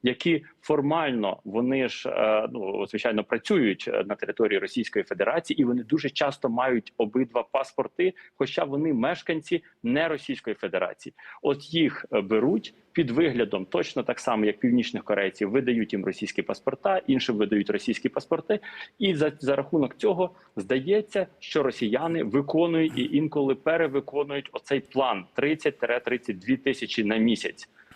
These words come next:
Однак, е, самих росіян насправді вже, е, бракує для, е, вербування, грошей, е, вже бракує, тобто регіони суттєво скоротили виплати, е, під, для, е, цих новобранців, для цих рекрутів. І це є свідченням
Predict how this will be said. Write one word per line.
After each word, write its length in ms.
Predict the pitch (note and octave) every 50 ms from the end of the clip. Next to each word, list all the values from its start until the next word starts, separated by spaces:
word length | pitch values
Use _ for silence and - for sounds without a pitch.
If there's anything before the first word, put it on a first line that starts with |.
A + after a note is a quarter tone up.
| - - _ B2+
Однак, 460 | A#2 A2+ A#2+ C3+ B2+ B2 - - -
е, 160 | - - A2+
самих 340 | - - B2 B2 B2 A2 -
росіян 480 | A2 G2+ - - G2 G#2 A#2 B2+ C3+ A#2+
насправді 520 | G2+ - - - A#2 A2 G2+ F#2+ A2 G2+
вже, 520 | F#2 F2 F2+ E2+ A#2 B2 A#2 G#2 F2 - - _ _ -
е, 120 | - F2+
бракує 720 | E2 - - A#2 G#2 - - C3 A2+ G2 F2 F#2 - - - -
для, 420 | F#2+ G2 A2 A#2 G#2 G2 F#2 G2
е, 60 | G2+ F#2+ F#2 _ -
вербування, 920 | A2 G#2+ G#2+ G#2 F#2 G#2+ A2 G2 F2+ G2 F2+ G2 A2 C3 D#3+ F3 G3 G#3+ - - - _ _ -
грошей, 640 | - A2 C3+ D#3 D#3 D3 - - - G#2 F#2+ F#2+ - - A#2+
е, 260 | A2+ G#2+ G#2 G2+ G2
вже 300 | F#2+ F#2+ F#2 C3 B2 A2
бракує, 560 | F#2 A#2+ C3 B2+ - - D#3 D#3 D#3+ F3 F#3 -
тобто 340 | - C3+ - - D3 C#3 B2+
регіони 520 | A#2+ B2+ A#2 C3+ D3 C#3+ D3 C#3+ C#3+ B2
суттєво 520 | A#2+ - - D#3 D#3 - E3 D#3 C#3 B2 B2
скоротили 540 | - - C3 A#2+ A#2+ - - C3+ C3 B2+ B2 - - _ _
виплати, 500 | A2 G#2+ C#3+ D3+ D3 - B2+ A2+ - B2+
е, 400 | A#2+ A#2 - - C3 A#2 A#2 A2 - -
під, 120 | B2+ -
для, 580 | - C#3 C3 B2 A2 G#2+ B2+ A#2+ A#2 A#2 A2+ A2+ - - A2 A2 A2
е, 40 | A2
цих 240 | - - C3 - -
новобранців, 720 | C3 A2+ A#2 A2 - B2 A#2+ A2+ A2+ A2 - G#2+ F2+ F#2
для 160 | G#2+ A2 G#2+
цих 240 | - - A2 - B2
рекрутів. 560 | A#2+ A#2 B2 B2 - - B2 A2+ - C3 B2 - - - - - - - - _ -
І 300 | B2 B2+ C3 B2+ B2 A#2+
це 180 | - - D3+
є 120 | C#3 C3 A2+
свідченням 680 | - - G#2+ A#2 D3+ D#3 - - G3+ F#3+ G#3 A3+ G#3